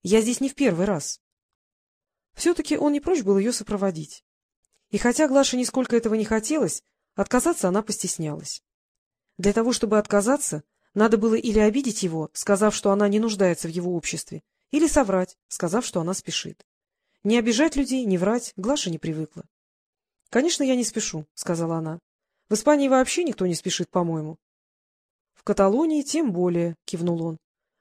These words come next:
Мы с вами в Каталонии, вы знаете? У них тут собственная гордость, и они очень возмущаются, когда их называют испанцами. — Что ж, не буду, —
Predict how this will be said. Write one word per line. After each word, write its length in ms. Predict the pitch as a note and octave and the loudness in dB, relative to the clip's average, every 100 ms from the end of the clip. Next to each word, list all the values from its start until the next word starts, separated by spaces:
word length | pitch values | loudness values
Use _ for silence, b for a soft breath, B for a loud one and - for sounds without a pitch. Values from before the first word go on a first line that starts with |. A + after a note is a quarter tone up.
| - | -2
Мы 100 | B3+ | 0
с 80 | C#4 | 2
вами 200 | C#4 C#4 | 2 2
в 40 | |
Каталонии, 560 | - D4+ C#4 F3 D3+ D#3+ | 0 2 2 0 -4 -8
вы 100 | F#3 | -6
знаете? 500 | F#3+ D4 C#4+ - D#3+ - _ _ _ _ | 0 2 0 -4 -10 -14 _ _ _ _
У 100 | G#3+ | 2
них 140 | E4+ | 2
тут 140 | D#4 D4 | 2 2
собственная 460 | D4+ D4+ C4 B3 | 2 2 2 2
гордость, 500 | F#3+ C#4 E3+ D3 - _ _ _ _ | 2 2 0 -4 -10 _ _ _ _
и 80 | G3+ | 2
они 180 | G#3+ C4+ | 4 4
очень 240 | C#4+ C4 | 2 0
возмущаются, 580 | B3 A3 A3 - D4 G#3+ | 0 0 0 2 2 2
когда 240 | F#3+ G3+ | 2 2
их 80 | G#3+ | 2
называют 380 | G#3 F3+ G#3+ C4 | 0 0 0 0
испанцами. — 640 | B3 - E3 D3 - D3 - _ _ _ _ _ _ | -2 -4 -6 -6 -10 -12 -18 _ _ _ _ _ _
Что 240 | - - C#4 | -8 -4 -2
ж, 100 | - | 0
не 100 | C4+ | -2
буду, — 360 | B3 E4 F#3+ | -2 -2 -4